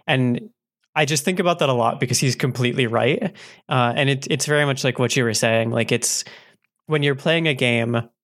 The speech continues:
even if you are just trying to have fun, it's difficult not to kind of find those different venues of, like, "Oh, here's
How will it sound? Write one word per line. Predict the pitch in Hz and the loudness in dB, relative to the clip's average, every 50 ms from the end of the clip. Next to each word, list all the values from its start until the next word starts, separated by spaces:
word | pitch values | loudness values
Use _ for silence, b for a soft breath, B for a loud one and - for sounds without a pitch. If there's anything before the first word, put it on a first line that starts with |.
| _ _ _ _ _ _ _ _ _ _ _ _ _ _ _ _ _ _ _ _ _ - | _ _ _ _ _ _ _ _ _ _ _ _ _ _ _ _ _ _ _ _ _ -4
even | 190 170 170 190 202 | -2 -2 0 2 2
if | 190 180 - | 0 0 0
you | 185 170 156 | 0 0 0
are | 156 139 135 131 127 120 - _ _ _ _ - | 2 2 2 2 0 -2 -6 _ _ _ _ -4
just | - - 135 131 123 - - - - - - - - _ _ _ _ _ _ _ _ _ _ _ _ _ _ _ _ _ _ _ _ _ _ _ _ _ _ _ _ _ - | 0 2 2 2 2 0 -2 -2 -2 -4 -6 -10 -12 _ _ _ _ _ _ _ _ _ _ _ _ _ _ _ _ _ _ _ _ _ _ _ _ _ _ _ _ _ -10
trying | - - 156 139 135 135 127 | -4 0 2 2 4 2 2
to | 127 | 2
have | 113 123 117 107 - | 2 0 0 0 0
fun, | - 127 117 117 - - - | 0 0 0 2 0 0 0
it's | 147 139 - - | 0 0 0 0
difficult | 131 120 139 131 135 - 147 - 156 135 135 - 139 | 0 0 0 0 0 -2 -2 0 2 2 2 2 0
not | 123 120 120 120 123 - - | 0 2 2 2 0 -2 -4
to | - - 135 123 117 117 113 120 123 135 B B B B B B B B | -4 -2 0 0 0 0 -2 -2 -4 -4 B B B B B B B B
kind | - - 135 123 | -2 0 0 0
of | 113 107 | 0 -2
find | - - - 147 131 123 123 123 123 120 | -4 -4 -2 0 2 2 2 2 2 2
those | 120 123 120 117 117 110 - - - _ _ - | 2 2 2 2 0 0 -2 -4 -6 _ _ -4
different | 139 127 - 139 135 139 123 | -4 -2 -2 -2 -2 0 0
venues | 131 120 120 117 117 113 - | 2 2 2 2 2 2 0
of, | 123 110 120 | 0 0 0
like, | 113 110 - - | -2 0 2 2
"Oh, | 151 139 120 | 2 2 2
here's | 107 - 135 139 139 139 127 - - - | 0 0 0 0 2 2 0 0 -2 -4